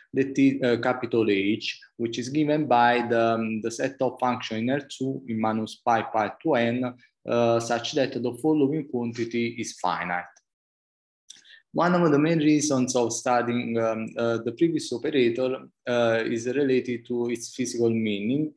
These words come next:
Indeed, when S, uh, is equals one half,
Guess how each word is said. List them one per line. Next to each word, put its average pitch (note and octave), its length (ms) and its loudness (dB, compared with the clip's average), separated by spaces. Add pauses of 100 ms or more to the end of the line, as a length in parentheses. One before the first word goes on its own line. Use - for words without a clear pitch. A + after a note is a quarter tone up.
(200)
Indeed, C#3 360 2
when B2 260 0
S, C#3 320 -2
uh, C3 260 0
is A#2+ 200 -8
equals A#2 340 -4
one D3+ 200 2
half, B2 280 2